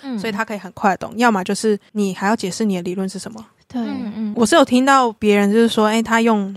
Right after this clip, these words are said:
Speaker 2: 好，他用精神分析的概念，那督导就问他说，“那精神分析主要是讲什么？”
Speaker 3: 他，他讲得出来吗？
Speaker 2: 他讲不出来，他就说，“这不是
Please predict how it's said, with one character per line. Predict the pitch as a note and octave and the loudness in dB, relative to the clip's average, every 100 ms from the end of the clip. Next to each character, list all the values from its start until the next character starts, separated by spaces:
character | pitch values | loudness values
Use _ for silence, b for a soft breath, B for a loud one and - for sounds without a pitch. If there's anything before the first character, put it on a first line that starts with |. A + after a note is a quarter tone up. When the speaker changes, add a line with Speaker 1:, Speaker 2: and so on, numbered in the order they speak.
| - | -6
Speaker 2:
好， | F#3 | -4
他 | F3+ G#3+ | 0 2
用 | A3 | 4
精 | G#3+ | 4
神 | G#3+ F#3 | 2 2
分 | F#3+ F#3 | -2 -4
析 | F#3+ | -6
的 | |
概 | - F3 | -8 -10
念， | E3+ - | -10 -6
那 | A#3+ | -4
督 | A#3+ A#3 | 0 4
导 | G3 | 4
就 | G3+ | 2
问 | G3+ | 2
他 | G3+ | 0
说 | G3+ | 0
，“那 | G3+ | 0
精 | G3+ G3 | 0 0
神 | F3+ | 0
分 | F3+ F#3 | -2 -6
析 | F3+ | -6
主 | - | -8
要 | F#3+ | -8
是 | F#3+ | -8
讲 | F3+ F3+ | -8 -12
什 | F#3 | -12
么？” | A3+ A3 | -16 -20
Speaker 3:
他， | - A#3 - | -10 -10 -6
他 | - | -8
讲 | - D3+ | -6 -8
得 | D3+ | -8
出 | D#3 | -8
来 | D3 | -10
吗？ | C#3+ - | -10 -2
Speaker 2:
他 | |
讲 | C4+ A#3 | 2 4
不 | G#3+ | 2
出 | A#3 | 0
来， | G3 | 0
他 | G3 C#4 | 0 0
就 | C4 | 4
说 | C#4 | 4
，“这 | |
不 | |
是 | D4+ | 4